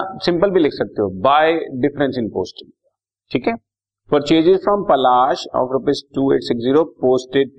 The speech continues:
to his account, इसमें भी वही सेम बात है as two six eight zero। पलाश से परचेज की तो एंट्री होनी चाहिए purchases debit to पलाश,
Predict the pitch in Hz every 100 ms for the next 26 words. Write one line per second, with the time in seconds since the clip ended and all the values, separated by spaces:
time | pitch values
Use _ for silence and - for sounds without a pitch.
0 | 165 160 117 110 110 117 127 135 160 165
1 | 117 117 113 117 113 117 131 127 127 135
2 | 175 190 - _ _ 127 123 - - 165
3 | 165 147 - 110 98 90 95 80 - _
4 | _ _ _ _ _ _ - 139 151 180
5 | 202 185 175 175 175 175 185 185 170 156
6 | 160 160 156 165 165 160 139 151 147 151
7 | 135 135 151 147 147 123 110 120 175